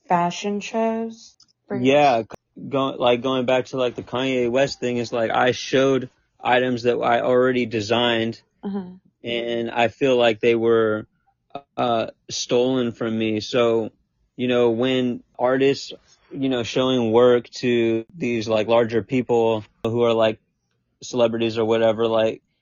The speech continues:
Speaker 2: Kanye West, um, and, you know, people are saying, like, they're crazy because they stole, they stole work, or, like, they're just, like, spazzing out and they're doing, like, all these weird things. I think, like, in particularly to, in particular to Kanye West, it's like, I don't really think that he's crazy.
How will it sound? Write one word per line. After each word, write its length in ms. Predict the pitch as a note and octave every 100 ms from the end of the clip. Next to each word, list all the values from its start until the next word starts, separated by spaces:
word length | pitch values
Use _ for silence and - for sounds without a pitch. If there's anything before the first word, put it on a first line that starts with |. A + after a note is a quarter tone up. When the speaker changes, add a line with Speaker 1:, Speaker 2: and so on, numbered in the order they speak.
| _ _
Speaker 2:
Kanye 420 | B2+ B2 A#2+ A2+
West, 520 | A2 A#2 A#2+ A#2+ - - C3
um, 280 | B2 A#2
and, 280 | A#2+ A#2 A2 - -
you 100 | B2
know, 100 | A2+
people 240 | C3 B2
are 240 | A#2+ A#2+ A2+
saying, 280 | - B2 A#2
like, 160 | A2
they're 160 | A#2 G#2+
crazy 500 | - B2 B2 A2+ A#2
because 400 | A2+ - A#2 A2
they 360 | A2 G#2+ G2+ - -
stole, 580 | - - B2 B2 A2 G#2+
they 160 | B2+ A#2
stole 340 | - C#3+ B2+
work, 300 | B2+ C#3 B2+
or, 120 | B2
like, 300 | A#2 A2+ A2
they're 120 | A#2 A2+
just, 240 | A#2 G#2+
like, 200 | A2+ A2
spazzing 500 | - C3 A#2+ A#2+ B2
out 200 | B2 B2
and 80 | A#2+
they're 100 | A2
doing, 280 | A#2+ B2 A#2+
like, 260 | A#2 G#2+ - _ _ _ _
all 220 | - B2+ B2+
these 260 | C3+ A#2+
weird 340 | A#2 B2 A#2 G#2
things. 140 | A#2 -
I 80 |
think, 200 | B2+ D3
like, 220 | C#3 B2+ -
in 180 | C3+
particularly 840 | A#2 - C#3+ C#3+ C3 B2+ B2 B2 A#2
to, 180 | - -
in 240 | - C3+ B2+
particular 420 | A#2+ C3+ C3+ C3
to 100 | A#2+
Kanye 420 | - C3 B2+ B2
West, 320 | B2 C3+ -
it's 120 | A#2+
like, 180 | C3 A#2+ -
I 100 | C#3
don't 200 | D3+ C#3+
really 220 | D3 B2
think 380 | G2+ B2 B2+ -
that 140 | B2
he's 180 | A#2 A2
crazy. 580 | - B2 B2+ C3 D3+